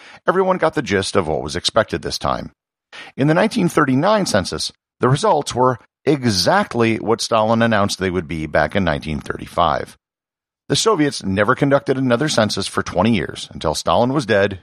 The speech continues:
and no longer in power. The results of the nineteen thirty-seven census were buried for over fifty years, and it wasn't until the fall of the Soviet Union that researchers were able to uncover what had been covered up by Stalin.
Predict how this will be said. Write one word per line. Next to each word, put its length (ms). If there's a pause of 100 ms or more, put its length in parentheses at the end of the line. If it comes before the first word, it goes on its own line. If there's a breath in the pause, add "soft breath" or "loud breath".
and 160
no 120
longer 340
in 80
power. 380 (920 loud breath)
The 80
results 420
of 120
the 80
nineteen 460
thirty-seven 500
census 400
were 100
buried 400
for 160
over 180
fifty 300
years, 420 (320)
and 100
it 80
wasn't 280
until 200
the 100
fall 280
of 60
the 60
Soviet 320
Union 280
that 180
researchers 560
were 180
able 140
to 140
uncover 580 (220)
what 160
had 160
been 140
covered 320
up 400
by 100
Stalin. 480